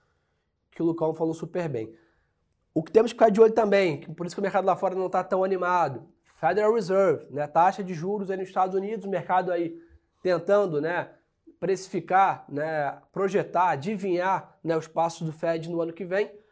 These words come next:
né, se acelera o tapering, já começa a subir juros ali no primeiro tri, ou comecinho do segundo. Então tá a grande questão toda sobre juros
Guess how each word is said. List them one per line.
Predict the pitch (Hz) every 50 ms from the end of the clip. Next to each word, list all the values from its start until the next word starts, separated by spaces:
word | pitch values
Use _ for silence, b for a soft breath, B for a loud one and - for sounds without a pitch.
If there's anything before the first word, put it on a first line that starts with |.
| b b b b _
né, | 139 151 151
se | 151 - 165
acelera | 151 - - - 175 156 151 170 185 196 190
o | 165
tapering, | 160 - 175 185 190 190 - 175 165 160 143 127
já | 123 165 170
começa | 170 - 160 156 165 175 -
a | -
subir | - 175 170 147
juros | 139 160 180 170 165
ali | 156 156 165
no | 170
primeiro | - 165 160 165 160 151
tri, | - 175 180 220 220 b b b b b b b b b
ou | - 156 180 185 175 - - _
comecinho | - 156 160 160 151 160 - 180 175 175
do |
segundo. | 165 - 160 143 147 180 208 208
Então | - 196 190
tá | 190 - 202 208
a | 214
grande | 196 190 196 202 190 -
questão | - 180 170 - - 185 180
toda | 175 - 185 180 180
sobre | 170 - 180 170 165 139
juros | 143 175 196 180 180 160